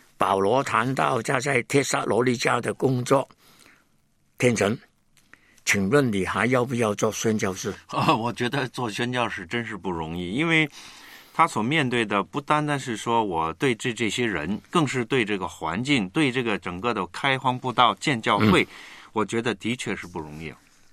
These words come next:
Speaker 1: 但是呢，在今天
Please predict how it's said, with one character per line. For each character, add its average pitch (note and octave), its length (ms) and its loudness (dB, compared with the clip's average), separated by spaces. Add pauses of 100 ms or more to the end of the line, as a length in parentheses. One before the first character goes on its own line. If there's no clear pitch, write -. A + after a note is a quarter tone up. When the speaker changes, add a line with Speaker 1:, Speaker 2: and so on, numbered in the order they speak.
(380)
Speaker 1:
但 D3 200 4
是 C3 220 2
呢， C3 320 6 (840)
在 B2+ 260 2
今 C#3+ 340 4
天 C3+ 340 4